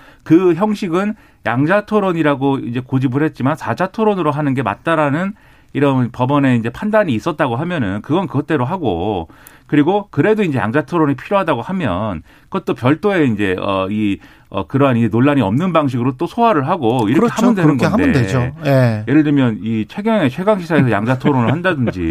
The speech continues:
Speaker 2: <laughs> 너무 좋지.
Speaker 1: 네, 이슈
Speaker 2: 예.
Speaker 1: 오도독에서 한다든지.
Speaker 2: 예.
Speaker 1: 뭐 이런 방식이 얼마든지 있는데
Speaker 2: 예.
Speaker 1: 이 사 자 토론을 그러면 이제 하겠다는 거냐에 대해서 이 방송사가 제시한 일정이 또 있잖아요.
Speaker 2: 예.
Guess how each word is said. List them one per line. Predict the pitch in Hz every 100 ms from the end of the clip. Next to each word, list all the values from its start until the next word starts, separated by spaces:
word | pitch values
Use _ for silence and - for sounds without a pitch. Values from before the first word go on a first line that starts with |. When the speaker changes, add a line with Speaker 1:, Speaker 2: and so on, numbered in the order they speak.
| 87
Speaker 2:
<laughs> |
너무 | 117 127
좋지. | 151 131 - 101 92
Speaker 1:
네, | 110 98
이슈 | 131 -
Speaker 2:
예. | 151
Speaker 1:
오도독에서 | 131 151 165 156 123
한다든지. | 143 170 151 120 87 80
Speaker 2:
예. | 131 127 113 123 - - -
Speaker 1:
뭐 | 139
이런 | 202
방식이 | - 151 156 180 170
얼마든지 | - 175 226 208 165
있는데 | 131 110 113 131 127 82
Speaker 2:
예. | 143 123 131 - -
Speaker 1:
이 | 156 160
사 | 156 -
자 | 240 254
토론을 | 254 254 240 214 196 196 208
그러면 | 170 175 160
이제 | 135 135 127 - _
하겠다는 | - 226 240 240 226
거냐에 | 170 151 131
대해서 | 107 95 135 120
이 | 139 165 139
방송사가 | 143 175 220 202
제시한 | 175 135 151 127
일정이 | 117 147 143
또 | 208
있잖아요. | 135 120 98 120 101
Speaker 2:
예. | 156 131 131